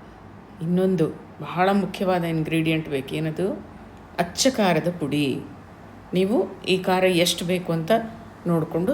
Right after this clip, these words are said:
ಹಾಕ್ಕೊಳ್ಬಹುದು. ಕೆಲವು ಪುಡಿ ತುಂಬ ಖಾರ ಇರುತ್ತೆ, ಅದು ನಿಮಗೆ ಬಿಟ್ಟಿದ್ದು. ಇಷ್ಟು ಪದಾರ್ಥಗಳನ್ನ ನಾವು ಮಿಕ್ಸಿಗೆ ಹಾಕ್ಕೊಂಡು ಡ್ರೈ ಆಗಿ ಪೌಡರ್ ಮಾಡಿಟ್ಕೊಳ್ಳೋದು. ಎಷ್ಟು ಸುವಾಸನೆ,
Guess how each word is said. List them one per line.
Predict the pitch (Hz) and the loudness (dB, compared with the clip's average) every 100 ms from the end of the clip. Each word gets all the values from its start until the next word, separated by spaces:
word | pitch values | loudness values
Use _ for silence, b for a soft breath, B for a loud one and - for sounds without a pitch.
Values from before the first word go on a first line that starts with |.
| 240 | 0
ಹಾಕ್ಕೊಳ್ಬಹುದು. | 170 143 127 131 127 127 135 92 - - - - - - _ - - - - - - - - - - - - | 0 0 0 -2 -2 2 0 0 -10 -18 -18 -18 -20 -20 _ -20 -20 -20 -20 -20 -20 -20 -20 -20 -20 -16 -2
ಕೆಲವು | 208 220 185 | 2 4 2
ಪುಡಿ | 185 - | -4 -4
ತುಂಬ | - 147 196 254 440 - - - - | -10 -2 4 4 4 -8 -18 -16 -2
ಖಾರ | 170 165 170 151 | 2 4 6 4
ಇರುತ್ತೆ, | 135 - 147 - 175 | 2 0 0 0 -2
ಅದು | 202 233 | 0 2
ನಿಮಗೆ | 196 165 147 | 2 2 -2
ಬಿಟ್ಟಿದ್ದು. | - 113 110 - - - - - - _ - - - - 320 | -4 -8 -8 -14 -18 -20 -20 -20 -20 _ -20 -20 -20 -2 0
ಇಷ್ಟು | - - - 349 339 | 0 -4 -2 0 6
ಪದಾರ್ಥಗಳನ್ನ | 262 226 214 208 196 196 302 240 | 8 8 6 4 2 2 4 4
ನಾವು | 185 214 349 - - - 180 | 4 4 0 -4 -16 -8 -2
ಮಿಕ್ಸಿಗೆ | 190 - 185 175 | 0 2 0 2
ಹಾಕ್ಕೊಂಡು | 170 156 175 202 370 - B B - 160 | 0 -2 -2 0 0 -2 B B -12 2
ಡ್ರೈ | 175 170 190 165 | 6 8 8 4
ಆಗಿ | 151 240 359 - | 4 0 -2 0
ಪೌಡರ್ | 165 147 156 214 190 | 2 4 4 4 4
ಮಾಡಿಟ್ಕೊಳ್ಳೋದು. | 147 135 - 143 135 131 147 123 B B B B 143 170 | 2 -4 -2 0 0 2 0 0 B B B B 4 8
ಎಷ್ಟು | 190 - - - 269 277 233 185 | 8 6 0 -4 0 2 2 0
ಸುವಾಸನೆ, | - 185 208 233 240 208 | 0 4 6 6 4 4